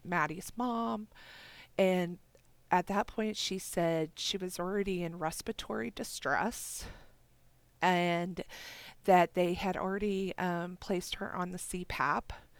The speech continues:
However, she was fighting it because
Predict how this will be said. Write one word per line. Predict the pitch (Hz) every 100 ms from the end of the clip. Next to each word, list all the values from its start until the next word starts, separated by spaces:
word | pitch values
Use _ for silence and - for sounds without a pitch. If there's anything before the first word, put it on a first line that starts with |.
| - - - -
However, | 208 190 175 180 175 170 180 160 170
she | - - 185
was | 175 160 160 165 - - - -
fighting | - - 170 160 147 156
it | 160 247 -
because | 170 - - 180 165 170 165 -